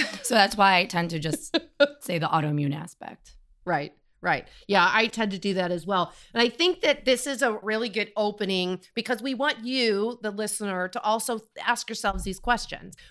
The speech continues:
Speaker 2: Whether you're a patient or any other stakeholder, you're just a person listening to this conversation that maybe you aren't diagnosed or affected personally, but what does that word mean to you? Because if we don't understand what it means to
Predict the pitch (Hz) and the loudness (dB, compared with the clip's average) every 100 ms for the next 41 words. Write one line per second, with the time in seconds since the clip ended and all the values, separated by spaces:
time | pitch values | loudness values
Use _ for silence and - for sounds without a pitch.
0 | - 175 214 233 220 202 196 214 202 262 | -16 -2 0 0 -2 -4 -4 -4 -4 -4
1 | 311 - 196 180 - 226 247 240 240 - | -4 -2 -2 0 0 2 2 2 -2 -4
2 | 196 185 185 196 302 170 175 170 - 190 | -6 -4 -6 -6 -6 -6 -6 -8 -12 -14
3 | 208 - 214 214 190 196 - 214 196 202 | -12 -10 -8 -6 -6 -6 -4 -4 -4 -8
4 | 202 - - 226 208 190 220 254 214 202 | -10 -14 -6 -6 -4 -6 -6 -4 -2 -2
5 | 202 208 202 208 208 214 226 - 196 294 | 0 -2 -2 -4 -6 -4 -6 2 4 4
6 | - - - _ 202 190 180 175 175 - | 0 -10 -18 _ 4 4 4 0 0 -2
7 | 175 175 180 175 - 180 170 - - - | -2 -2 -2 -2 -2 -2 -4 -10 -12 -4
8 | 247 285 277 220 185 196 - - 247 220 | -2 -2 -2 0 0 0 -2 0 2 2
9 | 254 269 294 233 233 214 190 196 196 185 | 0 0 -4 0 -2 -2 -8 -6 -6 -4
10 | 185 185 - 170 185 160 147 185 185 220 | -4 -6 -10 -10 -8 -8 -10 -14 -8 -4
11 | 202 202 202 196 247 233 285 349 233 220 | -2 -4 -10 -14 -12 -4 -4 -2 -4 -4
12 | 214 - 208 202 190 180 185 185 170 - | -8 -8 -6 -6 -6 -8 -8 -8 -8 -10